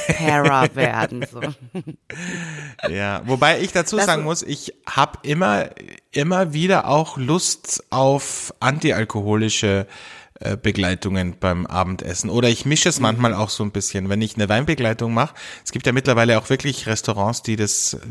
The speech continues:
Speaker 2: in guter Qualität anbieten, die dann selbst Sachen ansetzen, irgendeine Molke oder, ähm, irgendwelche fancy Drinks. Ähm, das finde ich echt ganz cool, dass man jetzt auch mal sagen kann, okay, ich,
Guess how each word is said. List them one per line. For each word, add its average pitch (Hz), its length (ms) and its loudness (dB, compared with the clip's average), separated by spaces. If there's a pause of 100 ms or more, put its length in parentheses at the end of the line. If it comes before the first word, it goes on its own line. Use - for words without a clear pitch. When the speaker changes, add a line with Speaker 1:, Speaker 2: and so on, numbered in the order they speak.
(260)
Speaker 2:
in 107 340 -2
guter 139 220 2
Qualität 110 560 0
anbieten, 120 540 -2 (360)
die 113 80 2
dann 107 220 4
selbst 107 400 0
Sachen 123 260 0
ansetzen, 107 800 2
irgendeine 107 320 0
Molke 107 720 4
oder, 104 360 2 (400)
ähm, 98 380 2
irgendwelche 101 840 0
fancy 107 500 0
Drinks. - 920 0 (460)
Ähm, 98 680 -2 (440)
das 110 200 4
finde 131 220 2
ich - 160 -4
echt - 480 -4
ganz 135 280 0 (160)
cool, 131 240 6
dass 123 220 0
man 117 380 2 (260)
jetzt - 320 -4
auch 113 140 0
mal 113 180 2
sagen 107 320 4
kann, 104 180 0
okay, 104 460 0
ich, - 260 -4